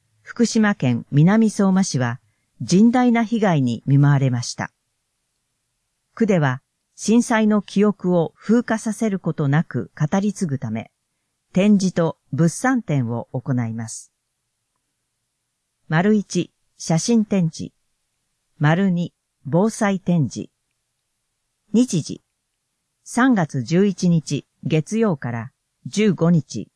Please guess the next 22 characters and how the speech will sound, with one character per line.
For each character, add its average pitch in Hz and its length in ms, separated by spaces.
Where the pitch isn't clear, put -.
金 170 280
曜。 135 340
丸 196 260
一、 202 460
写 180 240
真 240 260
展 208 240
示 123 120
は、 110 160
午 240 200
前 160 200
八 196 360
時 160 120
三 165 240
十 202 140
分 127 260
か 117 140
ら 113 180
午 190 160
後 123 300
五 143 140
時。 - 200